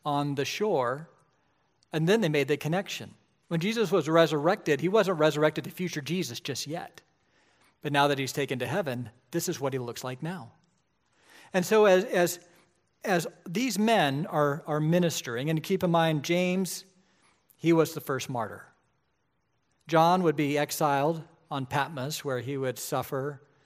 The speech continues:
much at the hands of his persecutors. Peter would be crucified upside down.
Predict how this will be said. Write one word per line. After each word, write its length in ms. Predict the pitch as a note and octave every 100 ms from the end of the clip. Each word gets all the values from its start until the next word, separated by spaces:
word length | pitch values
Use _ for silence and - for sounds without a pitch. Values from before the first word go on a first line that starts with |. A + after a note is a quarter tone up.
| _ _ _ _ _ -
much 580 | D3+ D#3 C3 - - - _ -
at 120 | C3+
the 100 | B2
hands 360 | C3 C3+ C3 C3
of 120 | A2+
his 160 | B2
persecutors. 880 | - D3+ C#3 D3 - G2 F2+ G2 - - _ _ _ _ _ _ _ _ _ _ _ _ _ _
Peter 380 | F3+ B3+ E3 C#3
would 180 | C#3
be 380 | C3+ C3+ C3 C3
crucified 720 | - E3+ D#3+ D#3 - B2+ A#2+ -
upside 460 | C#3 B2+ - B2+ C3
down. 280 | F#3+ -